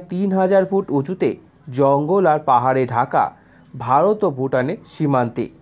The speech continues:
ভুটানের মহাকাল পাহাড়ের ওপর এই মহাকাল মন্দিরটি অবস্থিত। রহস্যময় জঙ্গলে ঘেরা পাহাড়ের চূড়ায় তিনটি গুহা অবস্থিত। এই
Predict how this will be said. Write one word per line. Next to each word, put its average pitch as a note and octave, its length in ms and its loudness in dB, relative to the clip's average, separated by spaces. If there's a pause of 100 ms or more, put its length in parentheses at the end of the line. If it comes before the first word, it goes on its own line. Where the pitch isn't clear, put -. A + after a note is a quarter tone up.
(500)
ভুটানের A3+ 600 2
মহাকাল E3+ 540 2 (340)
পাহাড়ের F3 420 4 (140)
ওপর C#3+ 260 0 (220)
এই C3+ 180 2
মহাকাল E3 540 2
মন্দিরটি B2+ 520 -2 (220)
অবস্থিত। B2 500 -2 (600)
রহস্যময় E3+ 760 2
জঙ্গলে B2+ 460 2
ঘেরা B2+ 320 0 (420)
পাহাড়ের D3 520 2
চূড়ায় D3+ 360 -2 (160)
তিনটি C#3+ 300 -2 (120)
গুহা C3 260 0 (100)
অবস্থিত। A2+ 400 -6 (560)
এই C#3+ 180 4